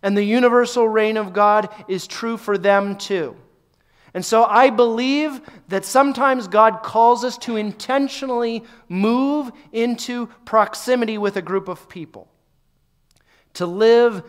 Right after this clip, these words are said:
and experience what they're living and experiencing. And I'm thankful for people who respond to that call and are very intentional, very incarnational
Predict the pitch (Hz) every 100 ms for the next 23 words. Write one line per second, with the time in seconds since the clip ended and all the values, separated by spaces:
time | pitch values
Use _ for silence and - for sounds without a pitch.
0 | - - 196 196 - - 226 226 226 220
1 | 208 - _ - 190 190 160 202 214 202
2 | 196 185 185 170 - - 170 170 165 -
3 | - 165 151 143 127 - - _ _ _
4 | _ _ _ 170 202 202 - 220 233 226
5 | 208 185 160 - - 185 180 - 240 220
6 | 196 - - - 220 202 190 - - -
7 | 226 247 269 269 - 214 202 196 - 180
8 | 170 175 170 - 196 190 190 202 202 208
9 | 202 185 - 233 226 - 214 180 196 196
10 | 226 214 226 226 226 226 220 220 226 -
11 | 220 190